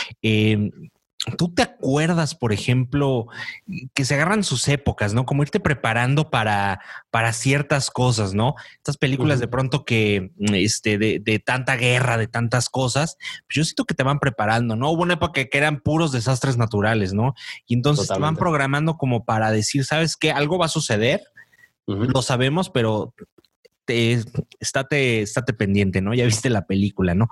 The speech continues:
Speaker 1: O de pronto lo de, de películas de accidentes aéreos, ¿no? Había muchísimas películas y bueno, pues hasta que pasaban, ¿no? Entonces yo
Speaker 2: Claro.
Speaker 1: creo que sí es como,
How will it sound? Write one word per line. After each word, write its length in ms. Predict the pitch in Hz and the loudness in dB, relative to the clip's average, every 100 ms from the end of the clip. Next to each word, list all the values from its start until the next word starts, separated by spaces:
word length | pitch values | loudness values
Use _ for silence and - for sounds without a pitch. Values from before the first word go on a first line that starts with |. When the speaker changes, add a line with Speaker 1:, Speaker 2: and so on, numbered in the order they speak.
| - - - | -4 -12 -4
Speaker 1:
O 80 | 123 | 0
de 120 | 123 | 2
pronto 320 | - 151 180 | 2 2 2
lo 140 | 160 | 2
de, 240 | 123 104 107 | 2 0 0
de 260 | 110 110 104 | 0 0 2
películas 400 | 120 123 156 127 | 0 2 2 2
de 60 | |
accidentes 580 | 110 117 113 131 131 113 | 0 0 0 2 2 2
aéreos, 300 | 107 104 95 | 2 2 2
¿no? 80 | 110 | 0
Había 200 | 127 139 | 0 2
muchísimas 640 | 151 151 - 156 160 143 | 2 0 0 2 2 0
películas 600 | - 120 127 - 147 156 - - - - | 0 0 0 0 0 0 -6 -14 -14 -10
y 120 | 113 | -2
bueno, 260 | 113 165 156 | 2 2 0
pues 160 | 107 104 | 0 -2
hasta 240 | - 107 | -2 -2
que 220 | - 107 | 0 0
pasaban, 600 | - 107 95 147 156 110 | 0 -4 0 0 2 0
¿no? 260 | 120 185 214 _ _ - | 0 -2 -4 _ _ -20
Entonces 300 | 120 143 156 | -4 0 2
yo 100 | 143 | 2
Speaker 2:
Claro. 80 | 160 | 2
Speaker 1:
creo 120 | 165 | 0
que 120 | - 165 | 0 0
sí 220 | - 165 | 0 0
es 160 | 165 | 0
como, 540 | - 175 151 120 107 | -2 0 2 2 0